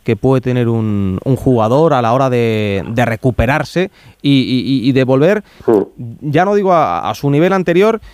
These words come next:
Speaker 1: sino a, a, a no poder recaer y a no tener miedo de romperse?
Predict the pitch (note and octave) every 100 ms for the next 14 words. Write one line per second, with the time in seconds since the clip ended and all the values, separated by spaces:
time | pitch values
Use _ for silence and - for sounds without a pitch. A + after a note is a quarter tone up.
0 | _ _ - C3+ C3 C3 C3 A2+ G#2 F2
1 | - B1+ G#2+ D#3 F3 F#3+ E3+ C#3+ C#3+ C#3+
2 | E3+ F3 D3+ D#3 D3 D3 C3 D3+ C3+ B2
3 | G#2+ G2+ F2 - -